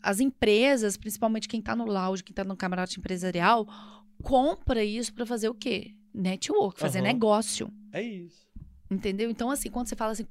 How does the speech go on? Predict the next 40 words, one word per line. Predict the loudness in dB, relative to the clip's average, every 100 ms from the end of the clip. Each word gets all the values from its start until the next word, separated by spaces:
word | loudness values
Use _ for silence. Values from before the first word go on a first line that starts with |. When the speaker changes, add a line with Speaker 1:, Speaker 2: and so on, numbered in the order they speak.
| -4
Speaker 1:
"Qual | 0 0 2
o |
impacto | -2 2 0 0 -8
da | -4
região?" | -2 -2 -2 -2 -4 -16 -20 -4
Por | -2
que | 0 0
que | 2
uma | 2
mineradora | 0 0 -2 0 -2 -2
vai | -4
tá | -4 -4
dentro | -6 -8
do | -8
seu | -2 -2 0
evento? | -2 -4 -6 -10 -18 -18 _ _ _
Porque | -8 -4 -4
ele |
tá | -4
fa-, | -8 -6
ele | -4
tá | -2
levando | -2 -4 -6
fornecedor, | -4 -4 -4 -6 -4 -4 -4
tá | -4
levando | -4 -4 -6
Speaker 2:
É. |
Speaker 1:
cliente. | -4 -4 -4 -4 -4 -6 -10 -20 -20 -18
Por | -16
que |
que | -2
um | 2
banco | 2 0 -4
vai | -6
tá | -6 -6
lá | -6
dentro | -8 -10
do |
seu | -12 -8
cliente? | -8 -8 -8 -12